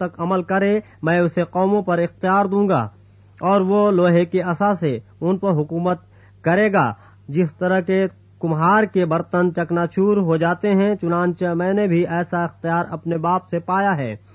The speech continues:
और मैं उसे सुबह का सितारा दूंगा। जिसके कान हो वो सुने कि रूह कलीसियाओं से क्या फरमाता है।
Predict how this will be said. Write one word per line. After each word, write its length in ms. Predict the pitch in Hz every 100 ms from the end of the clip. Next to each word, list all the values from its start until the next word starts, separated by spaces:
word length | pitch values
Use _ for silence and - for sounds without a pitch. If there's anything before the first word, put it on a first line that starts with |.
| - - -
और 220 | 175 202 196
मैं 220 | 202 214
उसे 300 | 185 180 180
सुबह 260 | 170 180 185
का 140 | 180
सितारा 460 | 175 170 175 185 202
दूंगा। 400 | 202 196 151 107 - - - - -
जिसके 360 | 180 170 202 196
कान 300 | 196 214 208
हो 140 | 208
वो 160 | 180 170
सुने 340 | 180 196 214
कि 160 | 202 175
रूह 260 | 180 180 175
कलीसियाओं 560 | 170 170 156 185 202 202
से 200 | 175 170
क्या 200 | 202 202
फरमाता 500 | 202 196 202 196 170
है। 280 | 135 101